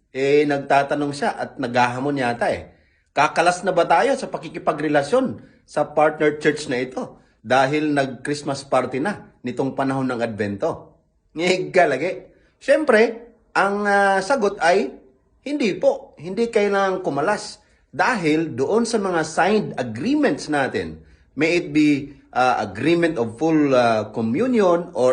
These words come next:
agreement of, ah, partnership on development at kung ano pa mga agreement, nakasaad doon na ang aids party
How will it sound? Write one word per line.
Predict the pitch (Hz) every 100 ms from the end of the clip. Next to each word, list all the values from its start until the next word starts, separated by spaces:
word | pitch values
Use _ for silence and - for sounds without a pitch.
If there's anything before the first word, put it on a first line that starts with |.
| 107
agreement | 95 92 123 170 180 165 120
of, | 143 127
ah, | 123 123 117 -
partnership | 202 240 190 139 - 190 - - _ _ -
on | 135 131
development | 113 196 226 220 143 139 120
at | -
kung | 135
ano | 135 208
pa | 233
mga | 208 180 147
agreement, | 135 190 160 104 110 - - - - -
nakasaad | 165 190 214 - 220 160
doon | 160 214 151 - - _ - - -
na | 117 143 147 - -
ang | 127 131
aids | 185 269 - -
party | 208 226 220 107 -